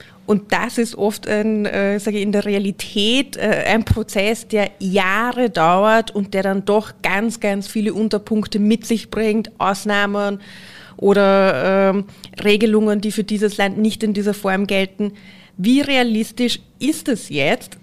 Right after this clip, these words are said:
dass ihr aber ein Modell berechnet habt oder ein Modell erstellt habt, das, ich sage jetzt einmal, von der harmonischen Lösung von allem ausgeht?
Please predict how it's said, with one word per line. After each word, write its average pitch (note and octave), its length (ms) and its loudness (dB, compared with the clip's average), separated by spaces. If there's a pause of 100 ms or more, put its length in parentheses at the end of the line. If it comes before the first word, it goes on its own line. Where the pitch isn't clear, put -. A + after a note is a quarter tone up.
dass F#3+ 160 -4
ihr A#3 400 2
aber G#3 160 0
ein F#3 180 0
Modell E3+ 380 -2
berechnet F3 720 -4
habt B3+ 300 -2
oder F#3 140 -2
ein F3 160 0
Modell F#3 320 -2
erstellt F3+ 760 -2
habt, B3 360 -2 (600)
das, A3 200 2
ich G#3+ 180 -4
sage A3 160 0
jetzt G#3+ 160 -2
einmal, G#3+ 180 2
von G#3+ 160 0
der G#3 180 2
harmonischen B3+ 800 4
Lösung A#3 560 4
von A#3 240 0
allem G3 380 -2
ausgeht? - 800 -10